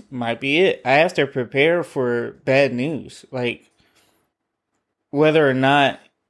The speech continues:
everything all good, and, you know, he could live for another thirty years, you know, and this podcast could not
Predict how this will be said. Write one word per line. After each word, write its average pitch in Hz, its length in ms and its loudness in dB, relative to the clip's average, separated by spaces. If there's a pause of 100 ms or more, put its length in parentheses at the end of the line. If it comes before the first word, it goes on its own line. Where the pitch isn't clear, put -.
(120)
everything 135 420 0
all 127 260 2
good, 135 320 2
and, 117 140 -6
you 127 140 -4
know, 127 100 -6
he 127 220 -4
could 143 160 -2
live 147 280 0
for 127 120 -6
another 120 280 -2
thirty 123 320 -2
years, 120 480 -6 (180)
you 120 180 -14
know, 120 240 -10 (460)
and 123 460 -4
this 139 180 0
podcast 123 760 0
could 127 180 -8
not 123 220 -2